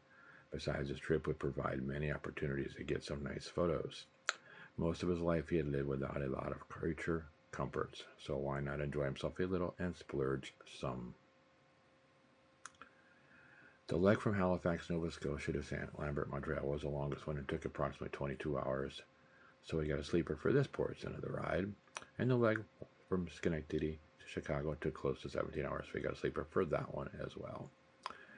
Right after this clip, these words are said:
The scenery on this trip was spectacular. In addition to the beautiful waterways and views of the magnificent Great Lakes,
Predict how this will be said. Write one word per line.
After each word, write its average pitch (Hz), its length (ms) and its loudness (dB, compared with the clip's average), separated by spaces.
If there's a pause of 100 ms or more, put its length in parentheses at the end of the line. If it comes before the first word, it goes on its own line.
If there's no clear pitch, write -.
(320)
The 101 100 2
scenery 123 480 8
on 92 200 2
this 87 160 2
trip - 240 0
was 82 100 -2
spectacular. - 800 -6
In - 80 -6
addition 90 320 0
to - 120 0
the 85 80 2
beautiful 80 360 -2
waterways 73 680 0
and 71 280 -2
views 73 360 2
of - 120 -12
the 71 80 0
magnificent - 500 -4
Great - 300 -2
Lakes, 80 360 2